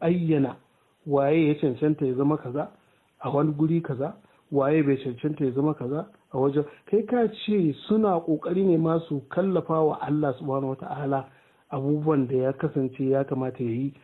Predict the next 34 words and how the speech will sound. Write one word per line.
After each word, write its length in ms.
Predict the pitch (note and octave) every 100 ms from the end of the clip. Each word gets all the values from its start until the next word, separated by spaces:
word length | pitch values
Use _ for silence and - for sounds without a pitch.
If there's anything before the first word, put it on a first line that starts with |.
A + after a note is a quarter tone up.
| _ -
ko 80 | C3+
kada 200 | D3 B2
ya 60 |
yi, 140 | A2+ G#2+
hatta 300 | - - E3+
hukunce-hukunce 920 | F3 E3 C3+ D3 B2 C3 A#2 C#3+ A#2 - _ _ _ _ -
da 120 | -
Allah 220 | D3+ C#3+
Ta'ala 500 | D3 C3+ C3+ C#3 C#3 - - _ -
zai 160 | C#3+ D3
fito 340 | C#3+ C#3+ D#3
da 160 | D3 C3 B2+
su 280 | F3+ F3 D3+ - _ _ -
sai 160 | D#3+ D#3
sun 180 | E3+ E3+
ba 200 | E3 F3
da 140 | D3+
wani 240 | C3+ D3 E3
abubuwa 560 | D#3+ C#3 C3+ D3 D3 B2+
kenan 400 | C3 B2+ C3+ C#3
na 380 | C#3 C#3 C3+ C3+ - - _ _
wato 560 | C#3+ A#2+ - A#2+ A#2 F#3 - - _ - -
kai 160 | C#3+
ka, 240 | C#3+ E3+ -
ka 200 | - C#3+
ce 160 | -
ra'ayinsu 580 | C#3+ F3 D3+ C#3+ D3 C#3+
a 120 | - B2+
ciki. 200 | - A#2+ A2 _ _ _ _ _ -
In 160 | F#3 F#3
ko 120 | E3
ba 140 | D3 C#3+
haka 240 | D#3+ D#3+
ba 160 | D#3